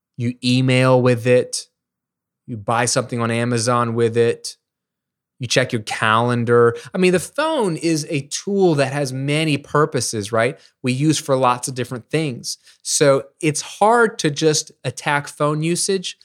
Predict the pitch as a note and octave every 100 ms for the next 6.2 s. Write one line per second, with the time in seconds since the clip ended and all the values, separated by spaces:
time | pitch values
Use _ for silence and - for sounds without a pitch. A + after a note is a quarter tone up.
0 | _ _ _ _ _ _ - C3 D3+ A#2
1 | A#2 A#2 C#3 F#3+ F3+ - _ _ _ _
2 | _ _ _ F3 F#3 G3 G3 E3 D#3+ D3
3 | - E3+ D#3+ D#3+ D#3+ C#3+ C3+ C3 _ _
4 | _ _ - E3 E3+ F#3+ - E3+ D3 D3
5 | C3+ C3+ A#2+ G2+ - - A#2+ A2+ C#3 A2
6 | A2 -